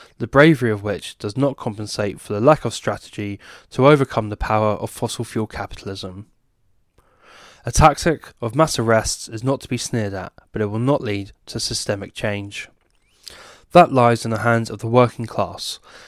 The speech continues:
and the key to mobilizing their power remains the task of connecting ecological Marxist politics with the workers' movement. Therefore, a fundamental element of the movement against climate change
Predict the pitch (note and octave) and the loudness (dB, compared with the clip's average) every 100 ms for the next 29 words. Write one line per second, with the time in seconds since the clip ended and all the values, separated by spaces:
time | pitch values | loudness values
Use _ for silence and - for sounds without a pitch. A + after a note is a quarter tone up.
0 | _ A2 A2 - D#3+ - B2 C#3+ D#3 C3+ | _ -8 -4 0 0 0 0 2 4 4
1 | A#2 G#2+ G#2 G2+ - C3 B2+ B2 A#2+ - | 2 0 -6 -6 -4 2 2 2 -2 -10
2 | _ - A#2 C#3+ C#3 A#2 - G#2 G2+ G#2 | _ -6 0 2 0 -6 -2 -2 -2 -10
3 | - B2 A2+ - A#2 - - B2 A2+ G#2 | -8 -4 -4 -4 -6 -6 -6 -2 -2 -4
4 | - G#2 G#2 C3 D#3 - - - A2+ A2 | -6 -6 -2 2 2 2 -8 -4 -4 -2
5 | - G2+ - - A2+ G2+ G#2+ G#2+ G#2 - | -4 -6 -8 -8 -4 -4 -2 -2 -2 -4
6 | - G2+ G2+ F#2+ F2 _ _ _ _ _ | -14 -14 -14 -16 -18 _ _ _ _ _
7 | _ _ _ - - - - - - F#3+ | _ _ _ -20 -20 -20 -20 -14 8 8
8 | F3 - A#2+ A#2 A2+ - F3+ E3 C3+ A#2+ | 8 4 4 4 0 4 4 4 2 0
9 | A#2+ A2 A2+ A2 A2 - D#3 C3+ B2 A#2 | 0 -2 -2 -2 -6 0 2 2 0 0
10 | A2+ G#2 G#2 G#2 - - B2 A#2 A2+ - | 0 -4 -8 -10 -12 -6 -4 -2 -6 -6
11 | A2+ A2 - | -4 -6 -8